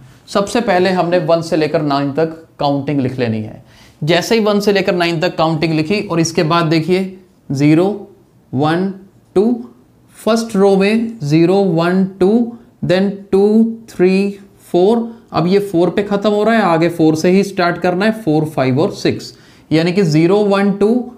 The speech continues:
टू पे खत्म हो रहा है तो टू से ही स्टार्ट करना है, टू, थ्री, फ़ोर, फ़ोर से खत्म हो रहा है, फ़ोर से स्टार्ट करना है, फ़ोर, फ़ाइव,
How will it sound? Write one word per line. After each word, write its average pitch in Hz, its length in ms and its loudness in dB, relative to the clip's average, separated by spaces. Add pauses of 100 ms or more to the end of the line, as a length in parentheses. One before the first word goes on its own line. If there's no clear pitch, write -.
(800)
टू 240 140 4
पे 233 160 0
खत्म 226 300 0
हो 220 120 2
रहा 233 100 2
है 226 60 0
तो 233 60 2
टू 208 240 -2
से 214 120 0
ही 202 60 -2
स्टार्ट 151 340 -2
करना 147 240 0
है, 190 80 0
टू, 160 200 0
थ्री, 165 180 2
फ़ोर, 202 400 0 (460)
फ़ोर 208 200 4
से 233 140 0
खत्म 226 300 0
हो 226 120 4
रहा 247 100 2
है, 240 100 -4
फ़ोर 196 180 0
से 196 120 0
स्टार्ट 175 280 -2
करना 160 200 -2
है, 196 100 -4
फ़ोर, 170 360 -2
फ़ाइव, 185 400 -2